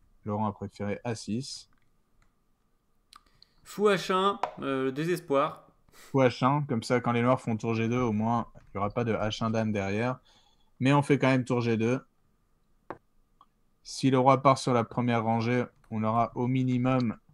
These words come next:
Speaker 1: un tour échec suivi par tour prend fou.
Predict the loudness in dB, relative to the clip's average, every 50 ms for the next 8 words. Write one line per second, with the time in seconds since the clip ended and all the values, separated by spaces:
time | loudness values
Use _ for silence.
0 | _ _ _ _ -8 -8 -8 -8 -6 -6 -4 -4 -4 -4 -4 -2 -2 -4 -4 -4
1 | -8 -6 -4 -4 -4 -2 -4 -6 -6 -6 -8 -12 -12 -10 -12 -12 -12 -6 -2 0
2 | 0 0 0 -2